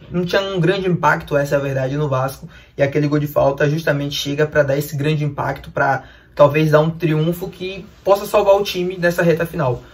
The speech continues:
O Vasco tem quarenta pontos, seguindo a linha do que eu falei, precisaria de dois triunfos em cinco jogos, né? Tem um jogo contra o Cruzeiro pra fazer ainda. É um, é um confronto direto, então pode ser também que o Vasco, é, consiga,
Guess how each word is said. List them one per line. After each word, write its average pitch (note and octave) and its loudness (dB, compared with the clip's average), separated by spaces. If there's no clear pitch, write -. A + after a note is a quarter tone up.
O D3+ -6
Vasco D3+ 4
tem E3 -4
quarenta C#3+ 2
pontos, F3 -4
seguindo E3 0
a D#3 6
linha D3+ 0
do D#3 -2
que D3+ -6
eu E3 -4
falei, C#3 0
precisaria D3+ 0
de C#3+ -4
dois D#3+ 0
triunfos D#3+ -2
em D3 -2
cinco F3 -4
jogos, D#3 0
né? D3 -4
Tem D3+ -8
um D3 -4
jogo C#3+ -2
contra D#3+ -4
o - -6
Cruzeiro C#3+ -4
pra C#3 -2
fazer C3+ -4
ainda. C#3+ -6
É C#3+ 0
um, D3+ 0
é D3+ -2
um D#3+ 2
confronto D#3 -4
direto, C#3+ -2
então C#3 -6
pode D3+ 2
ser E3 -4
também D#3 0
que D#3+ -4
o D3+ -4
Vasco, C#3 -2
é, B2+ 0
consiga, C3+ -2